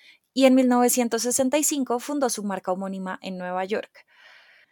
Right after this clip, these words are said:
Se cree que Oscar de la Renta marcó verdaderamente la historia al convertirse en el primer latino en diseñar para una casa francesa en mil novecientos noventa y tres, cuando lo contrataron en Balmain. Sin embargo, estas aseguraciones debemos tomarlas con precaución,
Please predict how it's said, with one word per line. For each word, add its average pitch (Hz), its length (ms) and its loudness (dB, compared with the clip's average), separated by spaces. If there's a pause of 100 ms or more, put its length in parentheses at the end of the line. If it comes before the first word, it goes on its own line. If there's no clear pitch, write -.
(240)
Se - 220 6
cree 285 240 8
que 311 160 8
Oscar 262 300 4
de 220 100 2
la 240 140 6
Renta 220 420 2
marcó 226 340 2
verdaderamente 220 800 4
la 208 100 0
historia 220 440 0
al - 180 -2
convertirse 247 540 -2
en 226 80 -4
el 226 120 -4
primer 262 400 0
latino 220 480 -2
en 262 80 0
diseñar 214 460 -2
para 196 200 -2
una 214 180 -4
casa 190 320 0
francesa 208 520 0
en 180 120 -6
mil 180 120 -8
novecientos 180 600 -6
noventa 185 320 -4
y 254 60 -4
tres, 262 280 0 (300)
cuando 277 260 4
lo 254 120 2
contrataron 214 540 0
en 170 140 -10
Balmain. 180 360 -4 (840)
Sin 285 220 0
embargo, 302 500 8
estas 254 300 2
aseguraciones 277 680 2
debemos 233 360 0
tomarlas 208 420 0
con 185 160 -10
precaución, 196 560 -2